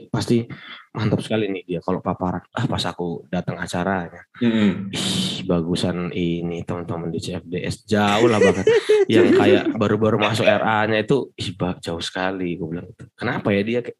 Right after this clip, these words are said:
Speaker 1: kenapa dia percaya diri kayak gitu ya? Kenapa, coba, kenapa, Dok? Sama, sama,
Speaker 3: Apa
Speaker 1: apa,
Speaker 3: ya?
Speaker 1: sama Karim. Kenapa dia, kenapa dia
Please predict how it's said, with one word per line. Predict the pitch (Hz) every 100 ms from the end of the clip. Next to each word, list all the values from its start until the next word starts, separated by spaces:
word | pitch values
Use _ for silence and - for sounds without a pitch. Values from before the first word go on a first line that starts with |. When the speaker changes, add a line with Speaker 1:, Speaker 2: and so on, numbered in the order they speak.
| - _ - -
Speaker 1:
kenapa | - 156 240 156
dia | 147
percaya | 143 147 139
diri | 143 139
kayak | 131 143
gitu | 165
ya? | 110 113
Kenapa, | 117 117 -
coba, | 143 117 - _ _ _ _ _ _ _
kenapa, | - 160 170
Dok? | 123 - - _
Sama, | - 117 117 113 107 - _ - - - -
sama, | - 117 113 117 113 104
Speaker 3:
Apa | 98 143 262
Speaker 1:
apa, | - 156
Speaker 3:
ya? | 160
Speaker 1:
sama | 131 117
Karim. | 113 113 110
Kenapa | - 170 196
dia, | 175 170 156 - - - _ _ _ _ _
kenapa | - 147 165 - 190
dia | 151 131 143